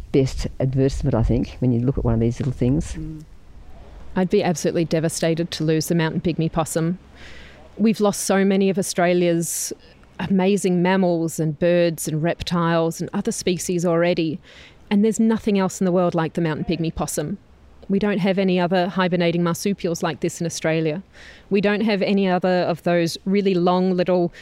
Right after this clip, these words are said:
Speaker 3: pink and grey tails that curl into little spirals, and those tiny little pink hands and those beautiful little faces. Losing them isn't an option. That's why we're fighting so hard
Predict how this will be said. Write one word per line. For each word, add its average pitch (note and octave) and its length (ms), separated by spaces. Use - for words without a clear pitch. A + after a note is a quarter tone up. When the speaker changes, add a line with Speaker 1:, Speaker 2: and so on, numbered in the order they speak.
Speaker 3:
pink G#3 240
and F#3+ 100
grey F3 160
tails F3 460
that - 120
curl E3 220
into E3 180
little D#3+ 160
spirals, D#3 800
and F3 80
those D#3+ 160
tiny G3 500
little F3 280
pink E3 280
hands D#3 500
and F3 140
those E3 180
beautiful F#3 420
little D#3+ 200
faces. D3+ 800
Losing G#3+ 340
them F#3+ 120
isn't F3 220
an D#3+ 100
option. D#3+ 440
That's - 200
why G3+ 120
we're F#3+ 140
fighting F3+ 400
so E3+ 240
hard E3 420